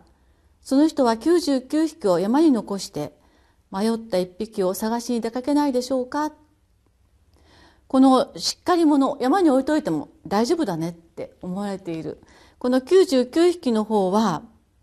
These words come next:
おそらくパリサイ人、律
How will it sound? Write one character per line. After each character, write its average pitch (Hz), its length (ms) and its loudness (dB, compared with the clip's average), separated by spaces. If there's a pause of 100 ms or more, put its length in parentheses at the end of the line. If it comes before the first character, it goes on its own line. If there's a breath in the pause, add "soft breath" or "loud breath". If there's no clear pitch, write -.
(880 soft breath)
お - 20 -6
そ 247 140 0
ら 220 140 0
く 240 420 2 (460)
パ 220 100 -2
リ 247 120 0
サ 330 220 0
イ 311 60 0
人、 233 400 -10 (260)
律 220 220 -8